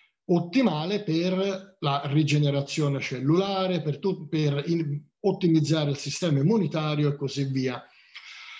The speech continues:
Se mi arriva in quel momento la frequenza, mi fluttua a trenta hertz, quindi entro nel re-, non più madre terra, e mi dà una biorisonanza,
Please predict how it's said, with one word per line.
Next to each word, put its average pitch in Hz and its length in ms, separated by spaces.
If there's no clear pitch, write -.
Se 269 380
mi 175 140
arriva 170 840
in 143 180
quel 214 260
momento 151 840
la 147 100
frequenza, 170 600
mi 151 160
fluttua 160 520
a 143 80
trenta 170 480
hertz, 143 480
quindi 156 520
entro 147 1000
nel 147 300
re-, 180 380
non 156 240
più 202 520
madre 151 360
terra, 139 760
e 151 500
mi 143 200
dà 175 260
una 160 240
biorisonanza, 160 1600